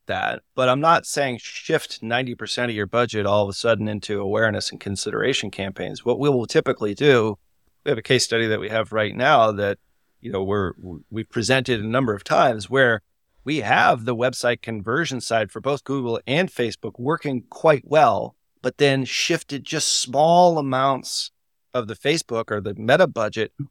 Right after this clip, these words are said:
over to more consideration campaigns. And what happened is that the Google spend stayed the same.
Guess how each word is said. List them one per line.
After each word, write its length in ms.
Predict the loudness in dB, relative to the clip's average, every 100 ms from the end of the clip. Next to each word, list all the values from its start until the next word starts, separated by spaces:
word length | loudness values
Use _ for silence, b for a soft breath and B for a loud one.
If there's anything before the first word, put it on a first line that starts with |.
| 2
over 300 | 4 4 2
to 160 | 0
more 300 | -4 -2 -2
consideration 800 | -4 -6 -4 -4 -2 -2 -2 -4
campaigns. 800 | -4 -4 -6 -4 -6 -6 -8 -12 -18 _ _ _ _
And 140 | -4 -4
what 260 | 4 4
happened 440 | 6 4 2 0 0
is 140 | 0
that 200 | 2 0 0
the 160 | -6
Google 400 | -4 0 4 4
spend 400 | 2 0 -2 -2
stayed 420 | -6 -2 0 -2 -4
the 80 |
same. 760 | -6 0 2 2 -2 -6 -8